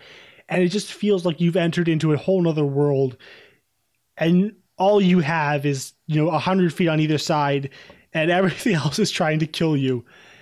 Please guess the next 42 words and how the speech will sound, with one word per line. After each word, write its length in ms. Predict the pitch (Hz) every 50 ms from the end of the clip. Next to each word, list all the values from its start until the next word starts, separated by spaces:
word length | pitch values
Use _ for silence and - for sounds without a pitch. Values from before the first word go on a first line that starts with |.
| _ _ _
It 100 | - 208
just, 240 | 175 202 202 180 - _ _ _ _ _ _ _ - - - - _ _ _ _ _ _ _ _ _ _ _ _ _ _ _ -
now, 120 | 190 180
I've, 120 | 185 214 185
I've 80 | 180
used 140 | 220 262 254
this 60 | 214
phrase 180 | 185 196 175 156
before, 180 | 151 - 208 170
but 100 | 156 147
it 160 | 147 156 151
really 360 | 151 156 170 185 208 233 190
does 220 | 151 160 156 147
get 180 | 139 135 147 151
under 140 | 147 143 135
your 100 | 131 127
skin. 260 | - - - 165 143
There's 220 | 131 131 127 -
something 340 | - 208 196 190 180 208 175
about 320 | 156 143 156 147 139 131 127
the 80 | 139
way 280 | 143 151 156 160 151 - - - - _ _ _ _
this 160 | - 160 139
planet 400 | - - - 180 165 156 156 143
is 180 | 127 117 - 143
realized, 760 | 147 175 190 185 180 180 170 165 170 170 165 170 147 - -
the, 400 | 185 170 147 139 135 131 147 139
the 300 | 127 156 165 147 - 135
visuals, 520 | 127 165 180 175 170 175 170 165 160 143
and 140 | 151 139 135
the, 80 | 143 180
the 120 | 170 151
fact 260 | - - 175 156 -
that 60 | - 156
there's 240 | 151 156 147 156 - - - _
always 380 | 156 160 170 175 170 160 147 151
an 80 | 147 -
unseen 380 | - 156 165 160 - - 165 156
enemy 280 | 143 139 147 147 147 139
constantly 380 | - - 156 156 - - 147
attacking 320 | 135 - 160 139 - 170
you. 60 | 165